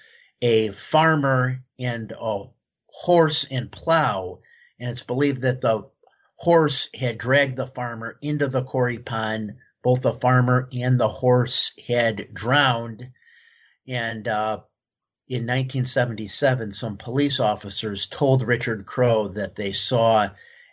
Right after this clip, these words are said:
a apparition of a farmer and a horse kind of crossing the road. So that's another interesting thing about it. There's another story of some sort of two-headed creature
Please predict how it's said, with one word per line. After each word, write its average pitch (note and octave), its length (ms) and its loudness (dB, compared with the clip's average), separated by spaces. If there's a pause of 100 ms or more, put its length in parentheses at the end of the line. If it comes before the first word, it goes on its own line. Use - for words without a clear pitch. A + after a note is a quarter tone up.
(100)
a G#2+ 320 0
apparition A2+ 880 0
of G2+ 220 -12
a F#2+ 80 -10
farmer G#2+ 480 -6
and G#2 200 -10
a - 80 -6
horse - 680 -2 (260)
kind A2+ 140 -6
of F#2 140 -12
crossing A2+ 580 0
the F#2 100 -8
road. F2 480 -2 (680)
So G#2 420 2 (760)
that's C3+ 280 2
another B2+ 560 2
interesting A#2+ 640 -6
thing A2+ 480 -6
about A2+ 480 2
it. B2 260 0 (320)
There's A#2 160 -6
another C3 440 2
story B2 520 -4
of A2 180 -8
some B2+ 240 -4
sort B2 220 -2
of G#2+ 100 -8 (380)
two-headed C3 680 0
creature C3 720 -2